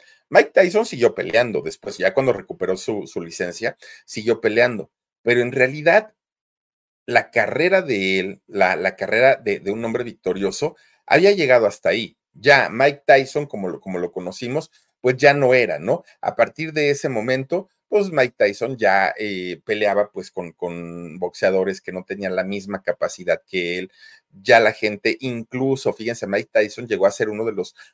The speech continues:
boxeadores más queridos y después de esto, la gente lo alucinaba porque decían, "Es que,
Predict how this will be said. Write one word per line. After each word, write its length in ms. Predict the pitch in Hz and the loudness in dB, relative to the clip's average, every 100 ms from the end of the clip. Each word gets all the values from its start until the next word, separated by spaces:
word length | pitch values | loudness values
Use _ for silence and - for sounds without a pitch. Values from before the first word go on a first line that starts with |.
| _ | _
boxeadores 600 | 98 - 95 104 117 117 | -4 0 0 0 -2 -2
más 200 | 110 113 | -4 -4
queridos 540 | - 123 180 135 - - | -4 -4 -2 -4 -6 -10
y 80 | 101 | -10
después 380 | 98 - 139 | -6 0 2
de 140 | 147 117 | 4 2
esto, 300 | - 139 - - _ | 0 -4 -4 -8 _
la 140 | 107 98 | 0 0
gente 400 | - 101 - 123 | -2 -6 -2 2
lo 100 | 110 | 2
alucinaba 720 | 95 95 - 90 87 92 87 | 2 -2 -12 -6 -2 0 0
porque 200 | - - | -4 -12
decían, 240 | 90 98 98 | -6 -4 -4
"Es 120 | - | -2
que, 200 | 101 | -2